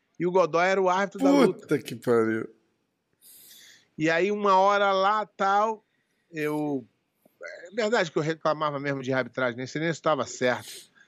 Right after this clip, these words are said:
Speaker 1: mas eu achei que eu fiz os pontos o suficiente pra ganhar, raspei no final, e o cara não deu os pontos, eu fiquei bravo pra caralho, mas não,
Speaker 2: <laughs>
Speaker 1: não resolveu. A história foi essa. Aí, aí, né, então, né, nesse meu primeiro Mundial, eu fiquei terceiro no peso e terceiro no absoluto.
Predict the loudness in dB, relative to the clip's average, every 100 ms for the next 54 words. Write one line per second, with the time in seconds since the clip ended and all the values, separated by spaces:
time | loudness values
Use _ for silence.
0 | _ _ -6 -4 0 0 0 2 0 2
1 | -4 -4 -6 -6 -6 -6 -6 -10 -12 -12
2 | -8 -6 -6 -4 -4 -6 -4 -4 0 0
3 | 0 -2 -4 -6 -6 -8 -4 0 2 0
4 | _ _ -20 -20 -20 -20 -12 -2 2 2
5 | 2 2 0 0 -2 -2 -4 -2 -4 -8
6 | -6 -8 -8 -18 _ -6 -4 -4 -6 -8
7 | -8 -4 -2 -2 -4 -8 -10 -8 -6 -8
8 | -6 -6 -4 -4 -2 -2 -4 -6 -8 -8
9 | -6 -2 2 2 4 2 2 2 4 4
10 | 4 0 -2 -2 0 0 0 0 2 0
11 | 0 -2 -4 -20 -20 -8 -2 -2 0 -2
12 | 0 0 0 -2 -2 -4 -2 -4 -4 -4
13 | -4 -4 0 0 0 -6 -4 -4 -4 -4
14 | -2 -4 0 2 4 2 -4 -4 -2 -4
15 | -4 -6 -6 -2 -2 -4